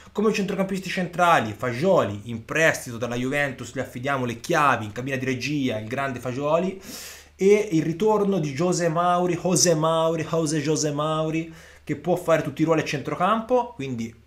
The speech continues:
tutte e due a zero. Cioè, stiamo rendendo conto?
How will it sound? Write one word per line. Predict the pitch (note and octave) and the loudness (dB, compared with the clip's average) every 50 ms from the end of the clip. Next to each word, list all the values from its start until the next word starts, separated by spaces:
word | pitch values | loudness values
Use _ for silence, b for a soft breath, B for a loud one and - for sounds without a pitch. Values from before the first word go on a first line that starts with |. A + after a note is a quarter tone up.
| _ _ _ _ _ _ | _ _ _ _ _ _
tutte | - - B2 - | -16 -14 -10 -10
e | B2 | -8
due | A2 A#2+ A#2+ | -6 -4 -6
a | |
zero. | A2+ G#2+ A#2 A#2+ A#2 B2+ E3+ G3+ A#3 A3+ - - _ _ _ _ b b b b b b _ _ _ _ _ _ _ _ _ _ _ _ _ _ _ _ _ _ _ _ _ | -4 -4 -4 -2 -2 -2 -2 -2 -4 -6 -12 -20 _ _ _ _ b b b b b b _ _ _ _ _ _ _ _ _ _ _ _ _ _ _ _ _ _ _ _ _
Cioè, | - - B2+ A2+ G2+ - - - _ _ | -10 -6 -6 -4 -6 -6 -14 -20 _ _
stiamo | _ - - A#2 A#2 | _ -12 -8 -6 -6
rendendo | A#2+ A#2 A2+ A#2 A#2+ A#2+ B2 B2 | -4 -4 -4 -4 -4 -4 -4 -4
conto? | C#3+ C3+ A#2+ - - D3 D3 D3 - | -4 -4 -6 -4 -6 -8 -8 -8 -12